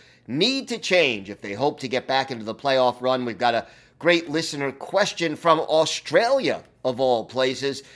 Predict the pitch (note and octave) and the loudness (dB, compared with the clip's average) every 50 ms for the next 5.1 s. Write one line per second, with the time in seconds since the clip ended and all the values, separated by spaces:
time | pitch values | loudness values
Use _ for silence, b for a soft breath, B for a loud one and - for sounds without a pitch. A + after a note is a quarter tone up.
0 | B B B B - A#2+ A2+ C#3 C3 A#2+ - - E3 F3 E3 - - E3 E3 D#3+ | B B B B -8 -2 0 2 2 2 0 0 -2 -2 -2 -2 -2 -2 -2 -2
1 | C#3 D3+ D3+ D3 C3 - - C#3+ C#3+ D3 D3 C3+ - - - D3 C#3+ C#3+ C#3+ - | 0 0 0 0 0 -2 -4 0 0 0 0 0 -4 -6 -4 -2 -2 -2 -2 -2
2 | - C#3+ D#3 D#3+ - C#3+ C3+ C#3+ D3+ C#3+ B2 C#3+ C#3+ C#3 C3+ B2 - B2+ A#2+ C#3 | -2 -2 -2 -2 -2 -6 -4 -4 -4 -4 -2 -2 -2 -2 -2 -2 -4 -6 -6 -6
3 | C#3+ C#3 C#3 C3+ - B2 B2 A#2+ C3+ C3 B2 - - - - D3+ E3 E3+ F3 E3 | -4 -2 -2 -2 -2 -2 -2 -2 -2 -2 -2 -6 -10 -4 0 2 4 4 4 4
4 | D#3+ D#3+ D#3 D3+ B B B B B B B - C3 C3+ C3+ C3+ C3+ C3+ B2 B2 | 4 4 4 4 B B B B B B B -6 -2 0 2 2 2 2 2 2
5 | B2+ | 2